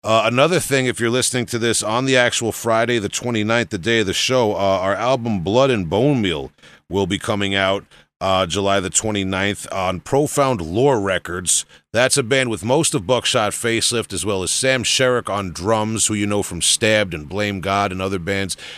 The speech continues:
and Ryan Lipinski, mastermind guitarist. Uh, you might know him from Unearthly Trance and other bands he's been in. Um, we're, we're all, we're all together, uh, uh, in there. Um, it's, it's, it's a, it's a great honor to be in that band with those guys. We've been looking forward to this album for a while coming out. We've put it together,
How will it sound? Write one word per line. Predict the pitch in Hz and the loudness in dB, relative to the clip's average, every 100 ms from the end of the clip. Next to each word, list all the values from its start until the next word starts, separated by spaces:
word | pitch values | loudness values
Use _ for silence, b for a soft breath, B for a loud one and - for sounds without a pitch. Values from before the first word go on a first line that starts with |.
| B | B
and | - 107 110 | -2 0 4
Ryan | 143 165 165 | 4 4 2
Lipinski, | 127 - 151 - 123 110 | 0 0 0 -2 -2 -2
mastermind | 107 123 113 117 110 104 | 0 -2 -2 -4 -4 -4
guitarist. | 92 - 120 107 107 - - B B B - | -6 -4 -2 0 0 -2 -4 B B B -2
Uh, | 95 | 2
you | 98 107 | 4 4
might | 110 | 2
know | 107 | 2
him | 104 | 0
from | 95 | -2
Unearthly | 101 107 104 95 | -2 -2 -2 -2
Trance | - - 120 113 - | -2 0 2 0 -2
and | |
other | 95 95 | -4 -4
bands | 98 95 - | -2 -2 -4
he's | 123 123 | -4 -4
been | 85 101 | -2 0
in. | 101 98 92 B B B - | 2 0 -2 B B B 0
Um, | 98 95 92 92 95 95 | 2 2 0 -2 -4 -4
we're, | 107 | -4
we're | 107 120 127 | 0 2 4
all, | 120 | 2
we're | 123 135 | 2 2
all | 131 | 0
together, | 110 104 107 101 | -2 0 2 2
uh, | 98 92 95 | 0 0 -4
uh, | |
in | 95 95 | -4 -2
there. | 98 92 85 | 0 0 -2
Um, | 90 87 90 | -4 -6 -6
it's, | 90 - | -2 -2
it's, | - 104 - - | -2 0 2 2
it's | 104 104 | -2 -2
a, | 113 113 107 | -2 -2 -4
it's | 107 - - | 0 2 0
a | - 90 104 | -2 -10 -2
great | 127 135 | 2 2
honor | 113 120 113 | 2 2 0
to | |
be | 104 113 | 0 0
in | 107 | 0
that | 104 | 0
band | 92 104 | 0 0
with | 101 | 0
those | 82 98 | -2 -4
guys. | 85 101 95 | 0 0 0
We've | 85 | -2
been | 95 | -4
looking | 104 95 | -4 -6
forward | - 101 | -4 -4
to | |
this | 92 - | -2 -2
album | 95 92 | 0 -2
for | - | -6
a | 80 | -6
while | 92 104 104 104 104 | -2 2 2 2 0
coming | - 98 98 | -2 -2 -2
out. | 101 101 | 0 -2
We've | 82 80 | -4 -8
put | 110 | -8
it | 95 | -8
together, | 80 85 101 98 98 | -6 -2 -2 0 -4